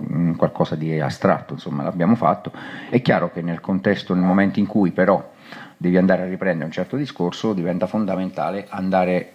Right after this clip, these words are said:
a, a prendere le cose che, insomma, eh, la squadra ha, ha recepito, ha fatto sue, eh, diciamo, ha dato loro magari maggiori certezze e fiducia,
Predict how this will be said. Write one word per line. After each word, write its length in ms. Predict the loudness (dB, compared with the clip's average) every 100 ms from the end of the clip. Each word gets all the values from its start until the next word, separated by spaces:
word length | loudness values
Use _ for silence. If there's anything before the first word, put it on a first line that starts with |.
| _
a, 640 | -4 -4 -6 -8 -10 -12
a 140 | -8 -8
prendere 560 | 0 0 2 0 0
le 100 | 0
cose 320 | 0 0 -2 -4
che, 80 |
insomma, 520 | -4 -4 0 2 0 -4
eh, 800 | -8 -6 -4 -4 -6 -6 -10 -20 -20 -18 -4
la 120 | 0 0
squadra 640 | 4 4 4 4 2 2
ha, 680 | -6 -10 -10 -10 -10 -12 -2
ha 340 | 2 2 0
recepito, 840 | -6 -4 -2 4 6 6 6 6 6
ha 200 | 4 2
fatto 280 | -2 -2
sue, 640 | -2 2 4 6 4 2 -4 -10 -12 -2
eh, 760 | 2 4 4 4 2 2 0
diciamo, 380 | -2 0 2 2
ha 100 | 2
dato 360 | 2 2 2 0
loro 320 | 2 2 2 2
magari 400 | 2 2 4 4
maggiori 400 | 4 4 4 2
certezze 520 | -2 2 0 2 -6
e 40 |
fiducia, 560 | 0 4 6 6 4